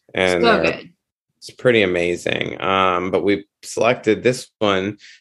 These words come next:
Speaker 1: because it talked about muddy water being cl-, best cleared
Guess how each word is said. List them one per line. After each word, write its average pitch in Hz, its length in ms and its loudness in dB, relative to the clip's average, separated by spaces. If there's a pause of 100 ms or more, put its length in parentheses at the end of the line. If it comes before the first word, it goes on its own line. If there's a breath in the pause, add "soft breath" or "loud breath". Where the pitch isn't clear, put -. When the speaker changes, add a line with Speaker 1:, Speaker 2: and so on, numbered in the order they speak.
Speaker 1:
because - 260 -2
it 92 100 -2
talked 90 280 -4
about 87 220 -4
muddy 98 260 0
water 92 500 2
being 92 600 -4 (140)
cl-, - 240 -20
best - 340 -2
cleared 92 440 0